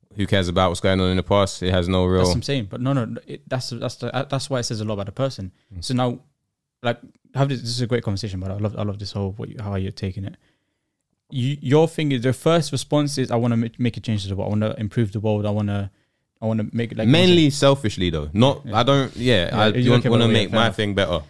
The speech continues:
Speaker 2: But, um, so that, that's your first thing. It's like, "I wanna, uh, where can I benefit?" Th-, and that's why you wanna go to the past. And if you can't have that benefit, then you'll probably go to the future.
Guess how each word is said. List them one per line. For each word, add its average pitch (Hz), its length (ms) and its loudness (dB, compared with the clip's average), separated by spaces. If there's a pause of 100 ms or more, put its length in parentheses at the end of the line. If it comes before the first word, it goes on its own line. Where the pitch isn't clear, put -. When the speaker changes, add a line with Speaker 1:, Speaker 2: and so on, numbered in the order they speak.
(180)
Speaker 2:
But, 123 160 2
um, 120 260 2
so 147 140 0
that, 151 120 0
that's 143 140 0
your 143 100 2
first 139 180 2
thing. 110 100 -2
It's 107 140 -2
like, 107 140 -4
"I 113 60 0
wanna, 113 280 0 (360)
uh, 120 80 -4
where 127 160 2
can 127 140 -2
I 107 60 2
benefit?" 104 440 -2 (680)
Th-, - 140 -14
and 110 340 2
that's 123 300 0
why 131 120 4
you 120 100 4
wanna 107 120 0
go 104 80 -2
to - 120 -4
the 98 60 -2
past. 104 300 0
And 113 80 0
if 117 80 -2
you - 60 -6
can't 160 240 0
have 135 120 0
that 110 200 -2
benefit, 117 360 -2
then 107 80 -2
you'll 104 140 -2
probably 104 180 -4
go 107 100 -2
to 101 120 -4
the 95 60 -2
future. 107 320 -8